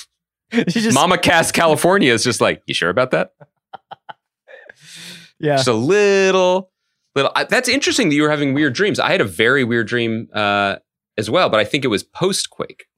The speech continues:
Speaker 1: And just to be clear, I, Jordan Peterson's not a guy that I give a lot of, uh, mind space to. So it was very strange. And it was also one of those things where you're like,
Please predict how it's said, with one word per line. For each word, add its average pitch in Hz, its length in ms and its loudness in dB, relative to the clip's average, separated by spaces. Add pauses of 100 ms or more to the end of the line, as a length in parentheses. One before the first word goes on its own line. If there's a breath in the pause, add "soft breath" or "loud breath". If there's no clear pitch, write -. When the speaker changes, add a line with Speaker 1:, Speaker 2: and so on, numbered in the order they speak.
(120)
Speaker 1:
And 233 120 -2
just 466 140 0
to 392 60 -2
be 277 100 0
clear, 247 260 2
I, 165 160 2
Jordan 214 440 0
Peterson's 180 480 0
not 160 200 2
a 147 40 2
guy 135 400 0 (180)
that 147 160 0
I 135 180 0
give 135 220 -2
a 135 40 0
lot 123 260 0
of, 107 260 -10 (200)
uh, 104 260 -4 (260)
mind 151 320 0
space - 360 -8
to. 117 180 -6
So 143 180 -2
it 151 40 -4
was 151 140 0
very 185 300 2
strange. 180 280 -2
And 180 100 2
it - 20 2
was 190 100 0
also 214 220 2
one 240 80 2
of 220 60 2
those 208 180 2
things 185 220 0
where 180 100 2
you're 170 120 4
like, 151 200 0